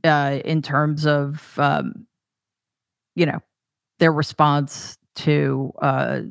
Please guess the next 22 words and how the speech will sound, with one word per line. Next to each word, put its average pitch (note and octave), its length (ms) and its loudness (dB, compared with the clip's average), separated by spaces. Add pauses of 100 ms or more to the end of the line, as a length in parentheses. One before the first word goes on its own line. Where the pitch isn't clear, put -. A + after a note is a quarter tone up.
(600)
Donald D#3 540 0 (960)
being D#3 140 0
in D3+ 80 0
trouble D3+ 340 2
for - 160 -2
espionage. F3 720 2 (680)
You A3+ 60 2
know, F#3 180 4 (260)
they're, F#3+ 280 4
they're F#3 380 4
not, F#3+ 340 2
eh, G3+ 220 -2
either F#3+ 240 4
Fox A3 320 2
isn't G3 180 0
covering F3 360 2
it E3 180 2 (1200)
or, D#3+ 560 4
um, D3 480 2 (1120)
they're F3 180 2
just D#3 260 -6
not, D3+ 300 -2